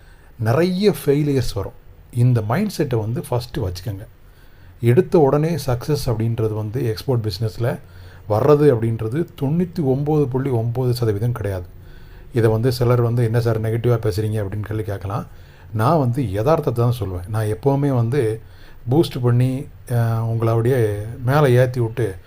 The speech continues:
அப்புறம் டொம்முன்னு கீழே போட்டு அடிக்கிற வேலைலாம் எனக்கு கிடையாது. நான் ரெண்டு டிகேடுக்கு மேலே இந்த பிசினஸ்ல இருக்கிறேன்.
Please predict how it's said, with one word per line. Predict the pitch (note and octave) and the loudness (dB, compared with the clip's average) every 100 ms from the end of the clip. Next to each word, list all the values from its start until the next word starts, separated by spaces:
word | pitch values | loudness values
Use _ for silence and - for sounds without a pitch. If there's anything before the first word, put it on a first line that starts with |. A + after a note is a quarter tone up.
| - - - | -20 -20 -10
அப்புறம் | A#2+ B2 A2+ | -2 0 4
டொம்முன்னு | B2+ C3+ C3 | 4 4 0
கீழே | A#2+ B2+ | 2 4
போட்டு | A2+ A2+ G#2+ | 4 2 -2
அடிக்கிற | G#2 A2 G#2+ G#2 | 0 0 0 0
வேலைலாம் | A2 | -2
எனக்கு | A2 G2 F2 | -4 -6 -6
கிடையாது. | A2 A2+ G2 A2+ - - - - - - | -4 -4 -6 -10 -12 -20 -20 -20 -20 -6
நான் | A2 A#2+ C3+ C#3+ D3+ - - - | 0 2 2 -2 -6 -16 -18 -2
ரெண்டு | A2+ C#3 D#3 D3+ B2+ | 2 4 4 4 4
டிகேடுக்கு | A2+ A#2+ D3 C3+ A2+ | 2 4 4 4 0
மேலே | A2 B2 B2 C3 C3+ | -2 0 0 0 -2
இந்த | A2 | -4
பிசினஸ்ல | G#2+ A#2 C#3 A#2+ A2 | -4 -2 0 -2 -2
இருக்கிறேன். | G#2 G#2+ A2+ A#2+ | -2 -2 -2 -4